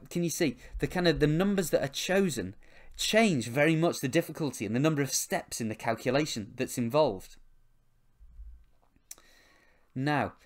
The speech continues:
this is a task that I'm not gonna, we're not gonna work through, we're not gonna answer entirely, and it's one of the questions that you have. Um, but I just, I just wanted to kind of have a little look at it as an introduction, really. Um, so Karen and Sarah buy the same amount of meat,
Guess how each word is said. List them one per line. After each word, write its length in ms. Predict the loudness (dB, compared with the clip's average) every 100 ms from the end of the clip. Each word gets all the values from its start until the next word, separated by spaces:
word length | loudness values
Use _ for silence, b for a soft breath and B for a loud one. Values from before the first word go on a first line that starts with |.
| b -14
this 360 | -6 -2 0 -2
is 100 | -4
a 60 |
task 560 | -4 -6 -8 -10 -14 -12
that 200 | -6 -4
I'm 240 | -2 0 2
not 220 | 2 2
gonna, 180 | 2 4
we're 140 | 6
not 80 | 4
gonna 160 | 4 10
work 240 | 10 10
through, 140 | 4
we're 60 | 2
not 80 | 4
gonna 160 | 4
answer 240 | 4 2 0
entirely, 560 | -2 2 4 4 2
and 80 | -2
it's 140 | 0 4
one 120 | 6
of 40 |
the 140 | 6 4 B B
questions 400 | 2 2 2 -2
that 100 | -2
you 100 | -4
have. 240 | -4 -10 -14 _ _ B B B 0
Um, 260 | 2 4
but 120 | 4 4
I 40 |
just, 260 | 2 -2 0
I 120 | 0
just 180 | 0 0
wanted 160 | 0 2
to 120 | 0
kind 180 | 0 2
of 140 | 2 0
have 220 | 0 2
a 60 | 4
little 520 | 4 4 4 4 4
look 260 | 6 4 4
at 140 | 2
it 180 | 0 0
as 80 | 0
an 100 | 2
introduction, 720 | 0 -2 0 0 0 -8 -10 -10
really. 360 | -4 -2 -4 -10 -20 B B B B B
Um, 380 | 2 4 2 -4 b 0
so 220 | 6 6
Karen 460 | 6 6 8 8
and 160 | 4 0
Sarah 400 | 4 6 6 4
buy 180 | 4 4
the 100 | 2
same 540 | -2 0 2 2 4
amount 380 | 4 4 4 0
of 80 | 0
meat, 480 | 0 0 -2 -12